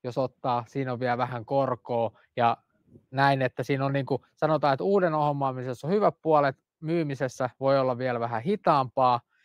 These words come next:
ja samoin sitten asuntosijoittajilla. Me ei nyt tänään valitettavasti ehditä käymään tätä sijoittajapuolta enempää läpi, mut siellä ehkä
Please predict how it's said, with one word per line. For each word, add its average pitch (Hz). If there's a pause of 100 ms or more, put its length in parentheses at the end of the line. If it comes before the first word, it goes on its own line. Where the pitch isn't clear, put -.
(200)
ja 131
samoin 151
sitten 135
asuntosijoittajilla. 131 (400)
Me 131
ei 135
nyt 143
tänään 160
valitettavasti 139
ehditä 139
käymään 139
tätä 139
sijoittajapuolta 135
enempää 135
läpi, 131
mut 127
siellä 139
ehkä 139